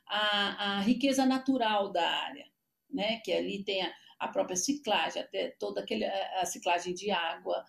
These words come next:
a, a, ali a própria, a,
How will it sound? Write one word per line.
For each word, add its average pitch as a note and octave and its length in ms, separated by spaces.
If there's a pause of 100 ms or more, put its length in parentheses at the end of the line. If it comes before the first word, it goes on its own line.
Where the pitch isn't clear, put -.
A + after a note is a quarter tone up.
(220)
a, F#3 1000
a, - 60 (240)
ali F#3+ 280
a G3 100
própria, G#3 340 (380)
a, F#2 520